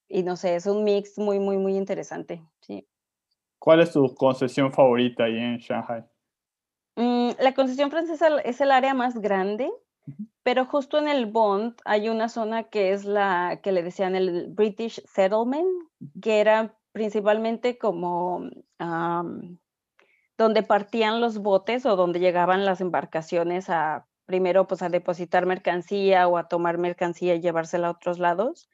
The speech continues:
Speaker 1: Y sí ves un montón de edificios supereuropeos muy, muy bonitos y ahorita están muy, algunos están muy buen-, muy bien cuidados, otros ya están muy decadentes.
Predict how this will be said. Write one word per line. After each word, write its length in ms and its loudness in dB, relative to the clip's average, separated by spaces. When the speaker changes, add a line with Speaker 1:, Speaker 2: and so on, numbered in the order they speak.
Speaker 1:
Y 160 2
sí 200 -4
ves 180 0
un 120 0
montón 440 -2
de 80 -2
edificios 420 -2
supereuropeos 1000 4
muy, 260 0
muy 160 -2
bonitos 580 0
y 40 2
ahorita 300 2
están 340 2
muy, 760 -2
algunos 440 0
están 280 -2
muy 120 -2
buen-, 260 -4
muy 180 -4
bien 180 -6
cuidados, 380 0
otros 260 -4
ya 60 -2
están 260 -4
muy 140 -2
decadentes. 800 -6